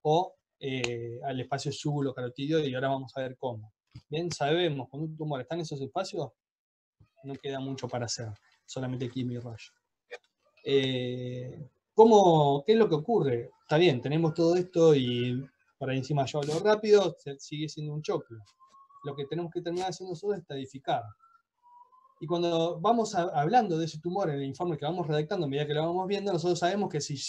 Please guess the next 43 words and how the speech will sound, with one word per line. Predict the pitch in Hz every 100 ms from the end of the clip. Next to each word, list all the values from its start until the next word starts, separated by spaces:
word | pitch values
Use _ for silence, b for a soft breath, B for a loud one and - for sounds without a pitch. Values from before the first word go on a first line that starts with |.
| - 160
mencionamos | 147 151 196 175 156
ciertas | 202 208
características | 202 190 208 214 220 214
vamos | 180 165
a | 156
hablar | 156
de | 180
una | 165
enfermedad | 139 135 131 131
avanzada, | 139 143 208 135
como | 127
les | 127
decía | 123 147
recién. | 135 147 190 143
Un | 135 151
T | 151
cuatro | 185 208 220 240 _ _ _ _ _
se | - 160
dice | 196 208 - 185
que | 160 180
ya | 170 170
es | 175
una | 156
enfermedad | 147 143 151
avanzada, | 139 135 135 120
pero | 160 214
un | 220
T |
tres | 202 214 214
también | 170 175 196
para | 151 147
algunos | 156 151 131
ar-, | 127 -
autores, | 139 135 160 123
por | - 170
eso | -
yo | 160 165
hacía | 156 156
hincapié | 156 170 156
en | 156
el | 143
T | 135
tres. | 113 127 113 -